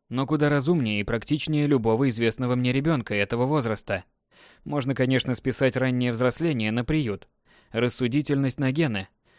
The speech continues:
но не до такой же степени. К тому же существуют в прошлом моём мире работы по психологическим возрастам,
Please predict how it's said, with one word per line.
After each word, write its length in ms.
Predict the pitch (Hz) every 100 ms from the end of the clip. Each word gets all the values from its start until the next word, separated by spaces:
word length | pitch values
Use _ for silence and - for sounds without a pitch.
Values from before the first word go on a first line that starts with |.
| _
но 180 | - 156
не 120 | 156
до 100 | 151
такой 320 | 151 160 175
же 100 | 123
степени. 540 | 113 - 139 107 98 92 _ _ _ _ _ _ _ _ _ _ _ _ _ _ _ -
К 40 |
тому 240 | - 101 120
же 100 | 151
существуют 640 | 143 135 135 - 127 135
в 40 | -
прошлом 420 | 131 120 - 127
моём 340 | 120 120 120
мире 420 | 123 160 113 95 - _
работы 500 | - 131 143 170 131
по 140 | 107 117
психологическим 840 | 107 117 127 120 156 139 - 147
возрастам, 640 | 139 151 160 - 104 92